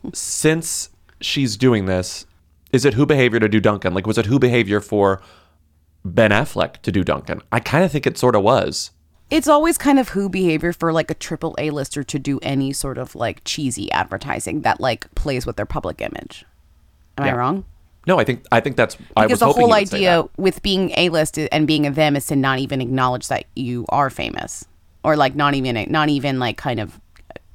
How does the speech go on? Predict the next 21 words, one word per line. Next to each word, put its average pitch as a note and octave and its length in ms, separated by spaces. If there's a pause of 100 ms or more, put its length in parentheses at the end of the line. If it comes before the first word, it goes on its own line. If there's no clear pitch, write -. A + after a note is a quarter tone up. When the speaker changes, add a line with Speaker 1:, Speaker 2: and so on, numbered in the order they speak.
(120)
Speaker 1:
have, E3 200
speak - 260
at E3+ 120
all, G3 280
not F3 200
even E3 220
Speaker 2:
Mm-hmm. - 80
Speaker 1:
give D#3+ 160
comment, F#3 340
not D3+ 180
even C#3 220
do C#3 160
anything. E3 360
So D3+ 200
it, B2 120
it - 240
really, F3 540 (1080)
it F#3+ 120
really E3+ 260
kind D#3 240
of - 200